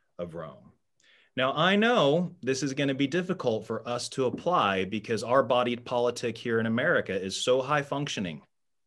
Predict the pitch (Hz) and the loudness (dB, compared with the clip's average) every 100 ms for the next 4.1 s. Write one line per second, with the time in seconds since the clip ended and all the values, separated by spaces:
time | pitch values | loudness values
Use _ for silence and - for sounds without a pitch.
0 | _ _ _ _ _ _ _ - 110 - | _ _ _ _ _ _ _ -6 -6 2
1 | 127 120 110 110 - 90 78 69 - _ | 2 4 2 2 0 -8 -8 -16 -20 _
2 | _ _ _ _ _ _ _ _ _ _ | _ _ _ _ _ _ _ _ _ _
3 | _ _ _ _ _ _ 156 165 101 - | _ _ _ _ _ _ 4 4 2 -6
4 | - | -10